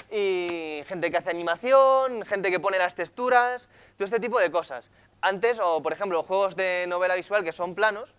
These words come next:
que son una imagen realmente, o que no tienen, am, una animación tres D, pues una imagen plana. Pero es lo mismo, necesitamos a alguien que sepa dibujar, que sepa combinar colores,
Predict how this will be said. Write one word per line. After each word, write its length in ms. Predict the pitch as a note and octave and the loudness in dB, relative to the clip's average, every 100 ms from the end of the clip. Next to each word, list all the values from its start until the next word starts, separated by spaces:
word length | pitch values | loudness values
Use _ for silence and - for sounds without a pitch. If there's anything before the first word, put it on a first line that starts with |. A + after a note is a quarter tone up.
| _ _ _ _ - | _ _ _ _ -8
que 100 | E3+ | -6
son 200 | F#3+ F#3+ | -2 0
una 120 | G3 | 0
imagen 400 | F3+ G#3+ A3 G3+ | 2 2 2 -2
realmente, 540 | F3 F3 A3 G#3 A3+ - _ | 0 0 -2 -6 -8 -10 _
o 680 | - E3 D#3+ D#3+ D#3 D3+ D3 | -4 0 2 0 0 -2 -4
que 120 | - D#3+ | -6 -4
no 180 | F#3 | -4
tienen, 600 | F#3 G#3 G3 F#3+ F3 E3+ - - | -2 -4 -2 -4 -4 -8 -14 -16
am, 540 | - E3+ D#3+ D#3+ D#3 | -8 -8 -6 -10 -10
una 540 | E3+ F3 F#3 F#3 F#3+ F#3+ | -8 -6 -6 -8 -6 -6
animación 440 | F#3 F3 E3+ G3 | -6 -6 -6 -8
tres 200 | F#3 F3+ | -6 -4
D, 180 | G#3+ A#3+ _ _ _ | -4 -6 _ _ _
pues 140 | - E3+ | -12 -4
una 180 | G#3 G3+ | 0 0
imagen 320 | F#3+ F#3 E3+ | 0 -2 -2
plana. 260 | A3+ G#3 | 0 0
Pero 120 | C3+ D#3 | -6 -6
es 60 | |
lo 80 | A3 | -4
mismo, 180 | B3+ A3 | -4 -4
necesitamos 380 | E3 F3 A3+ A#3 | -4 -6 -6 -4
a 40 | |
alguien 180 | B3+ F3 | -4 -4
que 80 | D#3+ | -6
sepa 260 | G#3 B3 | -4 -2
dibujar, 440 | A#3+ A3 - C4 - _ _ _ | -2 -4 0 0 -2 _ _ _
que 80 | E3 | -6
sepa 240 | F3 G#3+ | -2 0
combinar 340 | F#3+ F3+ E3+ G3 | 0 -2 -2 -2
colores, 420 | A3+ B3 A#3 C4 | 0 -2 -2 -6